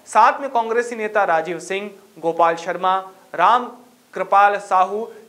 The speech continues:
जनपद उपाध्यक्ष दीपक गुप्ता, भाजपा मंडल अध्यक्ष देवनगर राम शिरोमणि साहू और समिति के अध्यक्ष उपाध्यक्ष उपस्थित किसानों के सामने कंप्यूटर कांटे का पूजन कर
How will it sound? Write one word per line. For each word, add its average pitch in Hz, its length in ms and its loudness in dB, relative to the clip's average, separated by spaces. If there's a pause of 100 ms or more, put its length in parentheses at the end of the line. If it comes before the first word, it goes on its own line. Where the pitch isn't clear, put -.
जनपद 226 460 2
उपाध्यक्ष 190 560 0
दीपक 180 420 -8
गुप्ता, 196 360 2 (420)
भाजपा 220 420 2
मंडल 196 340 -2
अध्यक्ष 185 440 -4
देवनगर 196 680 -2 (380)
राम 202 380 2
शिरोमणि 208 500 -4
साहू 190 460 0 (220)
और 185 100 0
समिति 220 400 -6
के 254 180 0
अध्यक्ष 175 720 -4
उपाध्यक्ष 185 580 0
उपस्थित 170 560 -8
किसानों 175 440 -4
के 185 160 -6
सामने 170 480 -4 (400)
कंप्यूटर 254 560 2
कांटे 214 360 2
का 208 140 0
पूजन 175 420 -4
कर 196 260 2